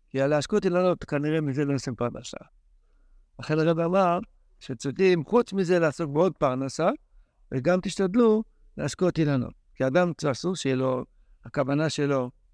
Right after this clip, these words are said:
אסור. כאילו, אם, אם הכוונה שלו להשקות אילנות בעצמו לפרנסה, הוא לא משקה את האילן.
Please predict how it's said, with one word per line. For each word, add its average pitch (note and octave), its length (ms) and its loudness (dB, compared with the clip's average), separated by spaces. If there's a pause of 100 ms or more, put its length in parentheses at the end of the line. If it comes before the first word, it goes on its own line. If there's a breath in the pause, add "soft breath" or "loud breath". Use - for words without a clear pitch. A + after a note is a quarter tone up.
(420)
אסור. A#2+ 380 -2
כאילו, B2+ 380 -2
אם, D3 100 0 (360)
אם F3+ 100 2
הכוונה D#3 360 0
שלו D#3 220 0
להשקות C#3 420 -2
אילנות D3+ 360 -2
בעצמו C#3+ 300 0
לפרנסה, D#3+ 600 0
הוא C#3 80 0
לא D3 100 -2
משקה C#3+ 280 -6
את C#3 120 -8
האילן. A#2+ 260 -10